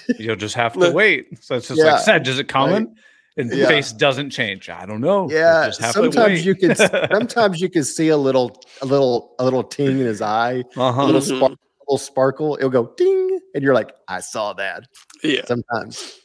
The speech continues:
Speaker 1: He's like,
Speaker 3: You
Speaker 1: "I
Speaker 3: gotta
Speaker 1: didn't say
Speaker 3: watch
Speaker 1: it."
Speaker 3: for his response. You gotta ask it and just watch. Sometimes you can,
Speaker 1: Uh,
Speaker 3: you can pick
Speaker 1: so
Speaker 3: up on
Speaker 1: the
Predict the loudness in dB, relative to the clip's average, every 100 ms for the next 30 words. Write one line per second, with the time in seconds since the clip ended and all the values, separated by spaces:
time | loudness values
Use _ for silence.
0 | _ _ -14 -12 -2 2 2 4 4 4
1 | 2 0 0 -2 -10 -10 -6 -4 -4 -6
2 | 0 0 0 -2 -2 -4 -6 -6 -4 -6
3 | -4 -2 -2 -4 -10 -16 _ _ -20 _
4 | _ _ _ -6 -6 -8 -16 _ -14 -14
5 | -16 _ -20 -12 -4 2 2 0 -6